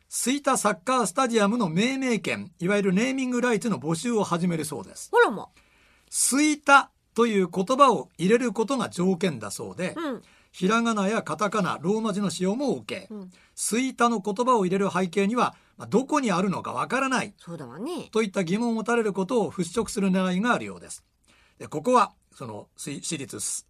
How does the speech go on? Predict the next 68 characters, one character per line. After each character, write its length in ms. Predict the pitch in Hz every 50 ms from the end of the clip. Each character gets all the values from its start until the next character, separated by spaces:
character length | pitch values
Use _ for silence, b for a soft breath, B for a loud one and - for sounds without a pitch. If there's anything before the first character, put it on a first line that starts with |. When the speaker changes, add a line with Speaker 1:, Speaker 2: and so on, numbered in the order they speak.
| _ _ _
Speaker 1:
吹 180 | - - 151 131
田 100 | 139 127
サ 100 | - 135
ッ 40 | 127
カ 120 | 143 135
ー 60 | 131 - _
ス 80 | - -
タ 120 | 156 123
ジ 80 | 110 98
ア 40 | 92
ム 60 | 139
ね。 180 | 185 233 226 - _ _ _ _ _ _ _ _ -
え 120 | 110 101
ー、 40 | 190
サ 180 | - - 262
ッ 60 | - - _
カ 160 | - 196 143
ー 40 | -
ジ 120 | 120 170 233
ェ 40 |
イ 20 | 262
ワ 120 | 254 254 233
ン 120 | 190 165
ガ 120 | 170 226
ン 100 | 262 254
バ 100 | 214 196
大 140 | 190 202 196
阪 240 | 180 202 190 196 190
の 80 | 185 147
本 180 | 175 208 214
拠 140 | 185 226 196
地 100 | - 127
で、 200 | 147 196 - b b b b b b
サ 140 | - - 226
ッ 80 | - -
カ 120 | - 165
ー 40 | 143
で 100 | 131 123
年 220 | 139 202 233 196
間 240 | 208 208 190 180 185
お 80 | - 160
よ 60 | 180
そ 120 | 175 180 156
六 300 | 160 160 160 - 277 262
十 260 | - 277 262 240 208
七 260 | 170 165 175 220 247
万 220 | 247 247 240 233 226
人 180 | 220 214 208
が 100 | 202 190
入 140 | 180 190 185
場 160 | 165 180 170
す 100 | 170 214
る 80 | 214 185
ス 60 | -
タ 100 | - 139
ジ 80 | 117 107
ア 80 | 95
ム。 60 | - - -
Speaker 2:
お 280 | 165 233 339 381 - 156
う。 60 | b b b b b b b
Speaker 1:
命 200 | - - 196 220
名 140 | 214 208 208
さ 140 | 190 202 196
れ 80 | 190 -
た 80 | 196
愛 120 | 190 190 180
称 200 | 170 196 185 190
は、 200 | 214 226 214